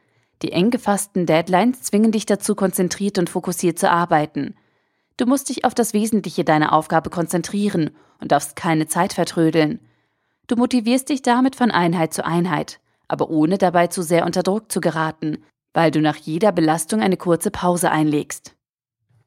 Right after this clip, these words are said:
Wenn du deine Aufgaben häufig aufschiebst und oft das Gefühl hast, beim Lernen nicht vom Fleck zu kommen, solltest du diese Methode ausprobieren.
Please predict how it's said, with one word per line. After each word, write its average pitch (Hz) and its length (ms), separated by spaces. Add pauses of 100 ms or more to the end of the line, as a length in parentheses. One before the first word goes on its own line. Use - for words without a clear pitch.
(160)
Wenn 180 200
du 175 80
deine 156 260
Aufgaben 170 440
häufig 170 320
aufschiebst - 600
und 202 100
oft - 200
das 247 140
Gefühl 240 360
hast, 240 160
beim 185 160
Lernen 180 320
nicht 165 180
vom 147 140
Fleck - 260
zu 190 120
kommen, 180 400
solltest 262 440
du 202 60
diese 180 320
Methode 165 400
ausprobieren. 156 800